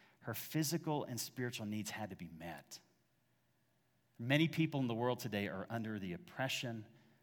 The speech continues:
of others, often for financial gain. There are those that try to seek financial gain by moving, by being immigrants coming to different places, under the oppression of poverty.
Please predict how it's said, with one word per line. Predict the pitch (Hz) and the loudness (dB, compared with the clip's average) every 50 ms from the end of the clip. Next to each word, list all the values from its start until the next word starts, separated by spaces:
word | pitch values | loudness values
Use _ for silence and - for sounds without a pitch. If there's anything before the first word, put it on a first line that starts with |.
| _ _ _ - | _ _ _ -8
of | 95 - | -4 -2
others, | 95 87 82 78 - - - - - | -2 -2 -2 -6 -10 -12 -12 -2 2
often | 127 139 156 147 - - - 95 87 80 | 6 6 6 6 4 0 -2 -4 -4 -4
for | - - - | -8 -8 -8
financial | 95 - - 107 104 95 92 90 - - 92 | -6 -4 -2 -2 -2 -2 -4 -6 -8 -10 -10
gain. | 80 85 73 71 - - - _ _ _ _ _ _ _ _ _ _ _ _ _ _ _ _ _ _ _ - - - - - | -10 -12 -12 -12 -14 -20 -20 _ _ _ _ _ _ _ _ _ _ _ _ _ _ _ _ _ _ _ -20 -20 -20 -10 0
There | - 135 139 | 4 4 6
are | 131 | 8
those | 120 139 143 147 156 143 | 10 10 10 10 10 6
that | 143 135 | 2 0
try | - - 151 139 | 4 6 6 6
to | 123 117 | 6 4
seek | - - - 151 151 156 151 151 - - - - | 2 2 4 6 4 4 4 -2 -10 -12 -12 -6
financial | - - 143 135 135 139 143 139 127 113 | 0 2 4 6 6 6 4 2 2 0
gain | 107 127 127 135 131 | 2 4 4 4 6
by | 127 120 113 113 | 4 4 4 4
moving, | 110 117 117 123 139 143 117 127 120 110 107 104 | 2 2 4 4 4 4 4 4 2 2 2 2
by | 104 107 101 104 | 2 2 2 2
being | 98 104 113 110 110 110 - | 0 0 0 0 -2 -2 -2
immigrants | 135 143 147 143 139 123 131 123 113 - | 0 0 0 0 0 -2 -4 -4 -4 -6
coming | - - 147 135 131 123 | -4 -2 0 0 0 0
to | - 123 | -2 -2
different | 107 123 120 - 117 110 | -2 -2 -2 -2 -4 -6
places, | - - 110 107 107 - - 95 - - - - - - - | -4 -2 -2 -2 -2 -4 -6 -6 -8 -10 -10 -12 -14 -6 0
under | 135 147 156 156 147 | 2 2 4 4 4
the | 127 123 120 | 2 2 0
oppression | 117 - - - 131 127 - - 117 104 95 - - - - - - - - _ _ - | 0 -2 -2 0 0 0 0 0 -2 -4 -4 -6 -10 -18 -20 -20 -20 -20 -20 _ _ -18
of | 131 - | -16 -6
poverty. | - - 113 101 - 87 82 - 147 | 0 2 2 2 2 0 -4 -10 -12